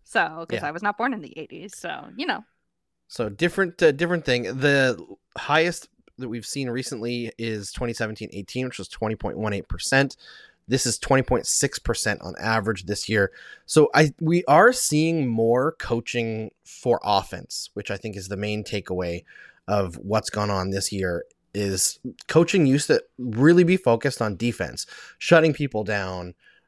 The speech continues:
Speaker 2: Uh,
Speaker 1: I mean, the
Speaker 2: you
Speaker 1: trap
Speaker 2: know,
Speaker 1: was a big thing for a while.
Speaker 2: yes. I mean, it still is, right? The left
Speaker 1: Yeah,
Speaker 2: wing
Speaker 1: but,
Speaker 2: lock, it, it's still
Speaker 1: but still.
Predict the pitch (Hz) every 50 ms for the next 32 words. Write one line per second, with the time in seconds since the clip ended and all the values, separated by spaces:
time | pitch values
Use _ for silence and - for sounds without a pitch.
0 | _ - - 107 110 101 101 98 95 95 90 82 - - _ _ _ _ _ _
1 | _ _ _ _ - 233 262 233 214 - 175 147 135 - - 208 208 202 190 -
2 | 190 185 185 170 - 185 175 160 - - 165 160 160 151 147 143 185 151 - 165
3 | 196 180 - _ _ _ _ _ - - 135 123 135 135 143 147 143 147 139 -
4 | - - 185 165 123 95 78 62 - - 110 113 120 110 117 113 110 - 381 -
5 | - 107 208 208 196 190 104 110 - 120 113 - - 151 139 - - - - 160
6 | 151 143 139 143 - - 170 143 170 190